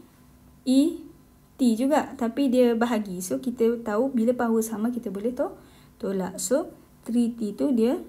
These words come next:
tolakkan jadi six E power two T. And then nine tu pula memandangkan dia nine tak ada apa-apa. So, dia bawa naik atas lah. So, jadi E T power negative, uh, nine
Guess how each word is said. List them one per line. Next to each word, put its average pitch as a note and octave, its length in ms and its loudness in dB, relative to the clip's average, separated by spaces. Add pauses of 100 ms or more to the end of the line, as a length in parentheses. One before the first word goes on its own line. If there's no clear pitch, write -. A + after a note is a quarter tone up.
(160)
tolakkan G3+ 480 -4
jadi G#3 240 0
six C4+ 480 -4
E C#4+ 160 -2
power A3+ 480 0
two G3+ 240 -4
T. F#3 160 -6 (480)
And A3 80 6
then B3 240 8
nine A#3 240 4
tu A3+ 80 -4
pula A#3+ 240 0
memandangkan A3 560 2
dia A3 160 6
nine A3 260 2
tak - 160 -4
ada G#3+ 60 -2
apa-apa. G3 480 -2
So, G#3+ 240 -2
dia G#3 260 0
bawa G3 220 -6
naik G#3+ 240 -8
atas A#3+ 180 -4
lah. C#4 140 0 (420)
So, G3 100 -10
jadi F#3+ 240 -2
E A3+ 380 -4 (100)
T D4+ 300 0
power G#3 420 0
negative, F#3+ 640 -4 (220)
uh, G3 260 -4 (600)
nine B3 480 0